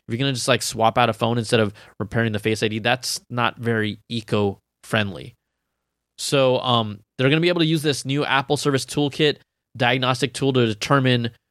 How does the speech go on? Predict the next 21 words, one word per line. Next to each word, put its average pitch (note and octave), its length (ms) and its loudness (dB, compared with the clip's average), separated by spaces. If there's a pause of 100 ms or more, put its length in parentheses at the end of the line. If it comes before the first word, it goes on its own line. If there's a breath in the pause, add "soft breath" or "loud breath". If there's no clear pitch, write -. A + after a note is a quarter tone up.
(140)
when B2+ 360 2
you B2+ 120 0
can A#2 140 -4
perform A#2 500 2
a G#2+ 100 -2
same A#2+ 480 2
unit A2 380 -2 (100)
Face A2+ 300 0
I A#2 80 0
D A2 120 0
repair. C#3+ 580 2 (420 soft breath)
Um, G#2+ 340 -2
it, B2+ 240 -4 (800)
it C3 160 -2
does C#3+ 180 2
not D#3 220 2
say D#3 260 2
when B2 380 2
it'll F3 240 2
be E3+ 240 0
available D#3+ 880 2